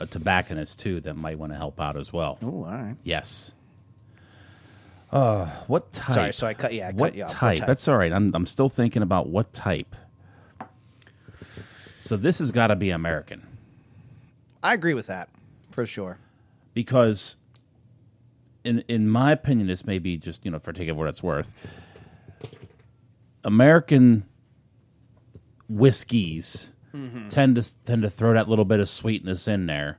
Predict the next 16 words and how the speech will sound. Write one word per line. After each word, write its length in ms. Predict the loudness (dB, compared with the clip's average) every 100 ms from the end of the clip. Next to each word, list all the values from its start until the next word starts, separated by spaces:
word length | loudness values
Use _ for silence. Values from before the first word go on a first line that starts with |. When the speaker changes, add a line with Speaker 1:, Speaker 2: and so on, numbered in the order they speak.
| -12
Speaker 2:
Mm-hmm. 360 | -8 -6 -8 -10 _
Speaker 1:
where 160 | 0 0
a 60 | 4
lot 260 | 4 6
of 160 | 4 2
the 380 | 2 2 0 -4 _ _ _ _ _ _ _ _ _ _ _ _ _ _ _ _
Scotland, 840 | -10 -2 0 0 0 -2 0 -2 -4 -12 _ _ _ _ _ -10
European 680 | -2 -2 -2 -2 -2 -2 -4
stuff, 480 | -2 -2 -2 -8 -20 _ _
they 180 | 2 2
stick 340 | 0 -6 -6 _ -8
traditional 640 | -6 -4 -6 -10 -14 -16 _ _ -16
Speaker 2:
Mm-hmm. 240 | -16 -8 0
Speaker 1:
and 360 | 2 4 2 -2 _ 4
go 140 | 6
with 280 | 8 4 0